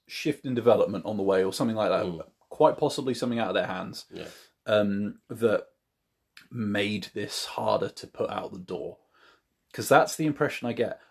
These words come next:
Speaker 1: Uh, but I distinctly remember playing it, you know, call it somewhere around two thousand and six, something like that,
Speaker 2: Mm-hmm.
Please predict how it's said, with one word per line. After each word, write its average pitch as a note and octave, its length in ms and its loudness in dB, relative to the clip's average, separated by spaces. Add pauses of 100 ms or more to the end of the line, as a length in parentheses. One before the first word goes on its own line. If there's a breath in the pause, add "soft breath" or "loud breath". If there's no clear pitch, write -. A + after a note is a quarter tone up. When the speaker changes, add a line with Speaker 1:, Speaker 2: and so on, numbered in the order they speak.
(100)
Speaker 1:
Uh, C3 80 -4
but - 220 2
I D3 60 6
distinctly F#3 480 -2
remember F3 340 2
playing D#3+ 400 4
it, F#2 200 -4 (400)
you D#3+ 120 0
know, C3 100 2
call D#3+ 280 4
it - 240 2
somewhere A2 440 2
around F#2+ 180 -2
two G#2+ 120 -10
thousand F#2+ 260 0
and F2+ 100 -6
six, - 300 -6
something F#2+ 200 -6
like F#2 100 0
that, F#2+ 160 0
Speaker 2:
Mm-hmm. F2+ 200 -8